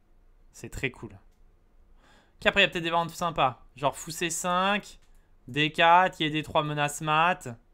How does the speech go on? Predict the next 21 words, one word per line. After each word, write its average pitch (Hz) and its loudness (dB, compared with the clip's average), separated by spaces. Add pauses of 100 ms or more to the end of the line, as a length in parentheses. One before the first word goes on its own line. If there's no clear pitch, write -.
(1200)
On 143 -10
va 135 2
chercher 147 -6
cavalier 147 4
F - -8
quatre, 170 4
qui 147 0
prend 143 -2
F - -10
quatre, 165 4
dame 147 2
prend 147 -8
C 147 -10
six 147 -10
contre - -8
échec, 160 -2
on 143 -6
encaisse 139 -6
la 135 -2
tour. 120 -14
Ok. 127 -8